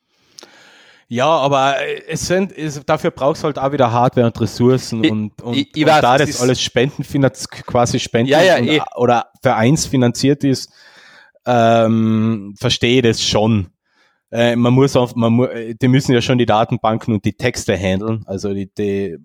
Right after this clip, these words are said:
Speaker 1: was jetzt nicht viel, was, was schon anstrengend genug ist, vor allem wenn ihr das zeitnah und so weiter über die ganzen Instanzen synchronisieren willst. Wenn's jetzt noch einen Dienst gibt, äh, von, von mir aus ein Content Delivery Network,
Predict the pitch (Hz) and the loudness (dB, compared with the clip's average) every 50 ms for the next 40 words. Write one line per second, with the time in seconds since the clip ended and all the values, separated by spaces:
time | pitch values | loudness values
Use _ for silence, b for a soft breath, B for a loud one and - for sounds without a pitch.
0 | 67 71 80 92 104 110 - - 117 - - 117 110 - - - - 110 107 107 | -20 -20 -16 -10 -10 -8 -8 -8 -10 -10 -8 -10 -10 -10 -10 -10 -8 -6 -6 -6
1 | 101 b b b b b b b b b b b b b b _ _ - - 101 | -8 b b b b b b b b b b b b b b _ _ -20 -10 -4
2 | 113 117 120 - 123 120 117 117 - - 127 117 113 113 110 123 135 - - - | -2 0 0 0 0 0 0 0 0 2 2 2 2 2 2 2 0 0 -2 0
3 | 117 113 113 113 - - - 110 110 110 - - 113 117 - - - - 104 104 | 2 2 2 2 0 0 2 2 2 2 0 0 0 0 0 -2 -2 0 0 2
4 | 110 117 113 107 101 104 98 98 - - - - 110 101 110 - - 107 98 95 | 2 2 2 2 2 2 0 -2 -4 -4 -4 -2 0 0 0 0 0 0 0 2
5 | 98 95 - - 101 98 101 104 - 104 101 101 101 98 - _ - 120 110 117 | 0 0 -2 -2 0 0 0 2 2 2 2 2 0 -2 -4 _ -4 -2 0 0
6 | 107 107 101 104 107 - - 120 110 101 - - - 104 107 - - 110 - - | 0 2 2 0 0 0 -2 -2 -2 -2 -2 -2 0 0 0 -2 -4 -6 -4 -4
7 | 110 - - 110 107 - - - 117 120 120 107 107 110 - B B B B B | -4 -2 -2 -2 -2 -2 -2 -2 0 0 2 0 0 -2 -4 B B B B B
8 | B B B B 107 143 - - - 120 120 - - 135 117 127 113 107 110 123 | B B B B 0 0 0 2 0 -2 0 0 0 2 2 2 2 2 2 0
9 | 127 - - - - 127 120 - - 107 110 110 110 110 110 110 113 120 117 110 | 0 0 -2 0 0 0 0 0 -2 -2 0 2 2 2 2 2 2 2 0 0
10 | 113 110 107 - 120 110 98 107 - - - - 110 104 113 127 123 - 117 - | -4 -8 -8 -6 -8 -6 -6 -8 -12 -14 -10 -4 -2 0 2 2 2 0 -2 -2
11 | - 120 107 98 - 117 104 - 113 104 113 117 135 120 107 110 110 107 120 120 | 0 -2 -2 0 0 -2 0 0 -2 0 0 0 0 0 0 2 2 2 0 0
12 | _ - 123 120 117 - | _ 2 2 2 2 0